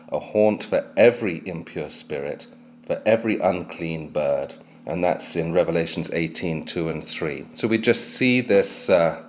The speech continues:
the evil in the world has, has grown to an intolerable level. And we see that now, I think, too.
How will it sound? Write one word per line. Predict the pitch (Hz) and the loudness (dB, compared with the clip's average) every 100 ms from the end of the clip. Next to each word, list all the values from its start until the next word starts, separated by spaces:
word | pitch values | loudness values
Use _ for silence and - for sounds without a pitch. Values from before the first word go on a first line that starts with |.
| - - | -14 -8
the | 87 107 | -4 2
evil | 117 113 104 | 2 4 4
in | 98 | 4
the | 95 | 2
world | 90 92 92 90 92 | 6 8 8 6 2
has, | - 92 87 85 - - | -4 -2 -2 -4 -8 -10
has | - 90 - | -6 -6 -4
grown | - 101 101 98 95 | 0 4 4 4 0
to | - 90 87 | -4 -2 -2
an | 87 - - 78 | -4 -6 -12 -8
intolerable | 98 98 95 123 117 101 92 92 90 | -4 -4 2 6 6 4 2 2 4
level. | 90 85 57 - - - - - - - - | 4 2 -2 -6 -12 -16 -20 -20 -20 -20 -10
And | 80 82 | -8 -6
we | 87 | -6
see | - 92 | -4 0
that | 90 69 | 2 2
now, | 87 85 85 | 2 0 0
I | 80 | 0
think, | - 78 76 | -4 -8 -8
too. | - 85 62 | -6 -6 -8